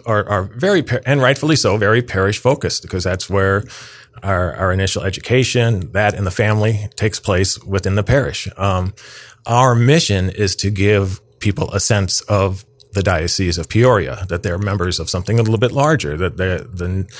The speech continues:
if they live in Danville or Bloomington, they are somehow related through the church to people in Rock Island and LaSalle and Lincoln. And, and we do that not only by covering things in those various communities, but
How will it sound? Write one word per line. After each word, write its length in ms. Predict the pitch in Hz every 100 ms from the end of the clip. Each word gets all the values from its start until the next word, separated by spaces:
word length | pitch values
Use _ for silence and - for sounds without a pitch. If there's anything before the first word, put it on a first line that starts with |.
| - - -
if 140 | - -
they 140 | 98
live 180 | 101 104
in 140 | 101
Danville 560 | 95 98 104 92 117 135
or 100 | 92
Bloomington, 680 | 104 107 117 - 120 120 98
they 140 | 110
are 100 | 95
somehow 500 | - 117 131 101 95
related 640 | 101 101 113 95 101 113 - - _ -
through 220 | 117 113
the 100 | 104
church 460 | 104 127 92 101 -
to 180 | 113 98
people 340 | 107 104 101
in 140 | 98
Rock 220 | 104 98 95
Island 380 | 90 90 104
and 100 | 110
LaSalle 500 | 107 95 82 82 90
and 120 | 98 117
Lincoln. 380 | 143 101 69 - - - - -
And, 360 | 104 107 104 -
and 200 | 107 101
we 120 | 101
do 320 | 101 143 180
that 380 | 147 101 107 - 73 87 -
not 180 | 120 117
only 180 | 123 113
by 160 | 104
covering 840 | 98 - - 110 107 104 101 101 95 - _
things 320 | - 98 101 101
in 80 |
those 220 | 104 92 92
various 600 | 101 101 98 - - - -
communities, 640 | - 113 101 95 104 113 101
but 280 | 101 101